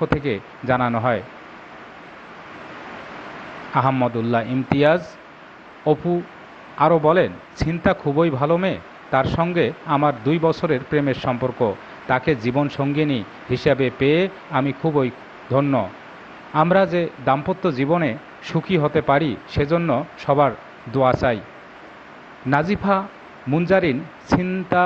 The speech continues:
ইন্দোনেশিয়ার ভাষায় বলেন, বাংলাদেশের মানুষ খুবই আন্তরিক। আমি তাদের আতিথেয়তার মুগ্ধ, ভীষণ মুগ্ধ হয়েছি। এলাকার, এখানকার সবাই আমাকে আপন করে নিয়েছে।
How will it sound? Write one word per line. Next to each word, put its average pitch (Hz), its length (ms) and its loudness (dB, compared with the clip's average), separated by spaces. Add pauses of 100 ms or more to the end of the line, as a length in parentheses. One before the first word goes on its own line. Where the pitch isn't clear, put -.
(220)
ইন্দোনেশিয়ার 165 840 2 (260)
ভাষায় 135 420 2
বলেন, 143 220 4 (460)
বাংলাদেশের 143 560 0
মানুষ 139 320 0 (360)
খুবই 160 300 4
আন্তরিক। 117 440 0 (300)
আমি 147 220 2
তাদের 170 300 2 (440)
আতিথেয়তার 175 720 2 (360)
মুগ্ধ, 151 280 -2 (800)
ভীষণ 151 280 0 (100)
মুগ্ধ 143 220 0
হয়েছি। 127 500 2 (840)
এলাকার, 127 420 2 (1160)
এখানকার 151 440 2 (100)
সবাই 143 300 4 (200)
আমাকে 139 380 0 (420)
আপন 151 300 2
করে 120 240 2
নিয়েছে। 117 380 -2